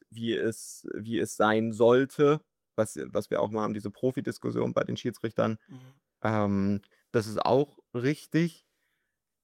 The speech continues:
Speaker 1: Ähm, aber Technik im Sport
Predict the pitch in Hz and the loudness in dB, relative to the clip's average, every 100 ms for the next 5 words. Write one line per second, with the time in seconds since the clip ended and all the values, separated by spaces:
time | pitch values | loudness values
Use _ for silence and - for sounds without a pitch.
0 | _ _ 120 117 113 113 110 113 110 101 | _ _ -2 0 0 0 0 0 -2 -6
1 | _ _ _ _ _ _ _ _ _ _ | _ _ _ _ _ _ _ _ _ _
2 | _ _ 101 101 104 107 107 107 104 - | _ _ 2 2 4 4 4 4 2 -2
3 | _ _ _ _ _ _ - 120 113 123 | _ _ _ _ _ _ -6 -4 -2 -2
4 | 117 - - 117 113 - - 113 113 110 | -2 -4 -8 -6 -4 -4 2 4 6 4
5 | - | -2